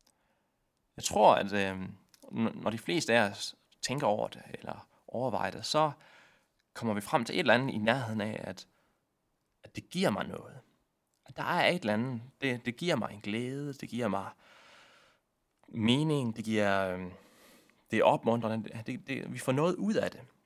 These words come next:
Når vi kommer til et fællesskab, så har vi det med at spørge, hvad kan jeg få ud af det her? Hvad, får, hvad, hvad er der i det for mig? Og det er på ingen måde i sig selv nogen dårlige ting at stille, øh,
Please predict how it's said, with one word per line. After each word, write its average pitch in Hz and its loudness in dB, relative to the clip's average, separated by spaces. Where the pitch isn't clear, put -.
Når 117 -10
vi 117 -10
kommer 180 0
til 104 -4
et 117 -12
fællesskab, 110 -4
så 127 -6
har 151 -4
vi 123 2
det 123 -2
med 104 2
at 104 -4
spørge, 98 -4
hvad 160 0
kan 113 -2
jeg 120 -2
få - -10
ud 156 -2
af 135 -4
det 110 -12
her? 107 -12
Hvad, 147 -4
får, 95 2
hvad, 131 0
hvad 135 2
er 135 2
der 120 0
i 110 -2
det 107 -6
for - -6
mig? 95 -2
Og 123 -10
det 180 4
er 101 -2
på - 2
ingen 175 4
måde 120 6
i 180 -6
sig - -4
selv - -2
nogen 110 -2
dårlige 143 0
ting 123 -4
at - -8
stille, 127 -6
øh, - -14